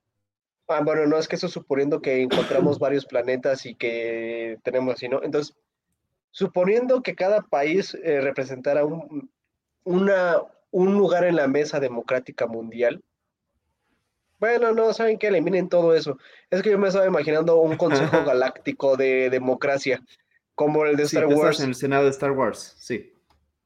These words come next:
Speaker 1: Sí, no, me
Speaker 2: Te
Speaker 1: fui,
Speaker 2: viene
Speaker 1: me
Speaker 2: el
Speaker 1: fui
Speaker 2: Senado de
Speaker 1: mucho,
Speaker 2: Star
Speaker 1: me fui
Speaker 2: Wars.
Speaker 1: mucho.
Speaker 2: A ver.
Speaker 1: Pero, pero no sé, yo creo que, eh, terminaríamos en una aristocracia.
Speaker 2: Fíjate que estoy de acuerdo.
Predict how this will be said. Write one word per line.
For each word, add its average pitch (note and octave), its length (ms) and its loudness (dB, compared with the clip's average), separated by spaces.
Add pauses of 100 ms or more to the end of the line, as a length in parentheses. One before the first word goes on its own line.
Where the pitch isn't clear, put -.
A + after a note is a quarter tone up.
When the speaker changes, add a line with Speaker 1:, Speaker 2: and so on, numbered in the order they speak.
(300)
Speaker 1:
Sí, F3+ 100 -2 (220)
no, F3+ 160 4
me F3 80 2
Speaker 2:
Te E3 60 -2
Speaker 1:
fui, C#3+ 100 4
Speaker 2:
viene C3+ 180 4
Speaker 1:
me - 60 0
Speaker 2:
el - 0 -
Speaker 1:
fui G#3+ 100 2
Speaker 2:
Senado G3 140 2
de - 60 2
Speaker 1:
mucho, A#2 120 -2
Speaker 2:
Star D3 120 0
Speaker 1:
me - 40 -2
fui F#3+ 80 2
Speaker 2:
Wars. F3+ 120 0
Speaker 1:
mucho. C3+ 200 -4 (1160)
Speaker 2:
A E3 80 0
ver. D#3+ 140 4
Speaker 1:
Pero, E3+ 720 4 (760)
pero D#3 180 -2
no G#3 140 -2
sé, A3 100 -2
yo A3+ 120 -2
creo E4 120 -4
que, C#4+ 140 -2 (140)
eh, D3+ 60 -4
terminaríamos F#3 840 -2 (1300)
en E3 140 -2
una F#3 420 -2
aristocracia. - 840 -10 (1800)
Speaker 2:
Fíjate D3 420 -2
que A#2 80 -6
estoy A#2 200 -6
de G#2 60 -2
acuerdo. G2 320 -8